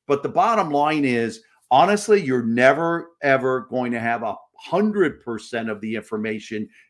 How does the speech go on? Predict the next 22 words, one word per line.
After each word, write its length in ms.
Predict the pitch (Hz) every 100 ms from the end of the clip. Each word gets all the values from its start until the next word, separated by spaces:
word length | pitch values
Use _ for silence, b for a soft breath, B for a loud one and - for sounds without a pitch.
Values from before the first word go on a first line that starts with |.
| -
you 400 | 131 214 233 220
think 400 | - 165 151 -
you 120 | 165
need 340 | 131 113 107
or 60 | 107
you 280 | 110 151 143
feel 440 | - 156 151 147
you 160 | 123 120
need 480 | 113 107 98 98 - b b -
in 120 | 120
order 260 | 123 123 120
to 100 | 117
make 320 | 117 120 -
the 100 | 113
decision. 560 | 117 110 123 107 95 - b b
Uh, 280 | - 117 117 117
remember 380 | 127 151 160
reading, 420 | 135 143 139 131 123
uh, 160 | -
Col-, 380 | - - 131 127
General 320 | 147 151 139
Colin 580 | - - 143 139 120 107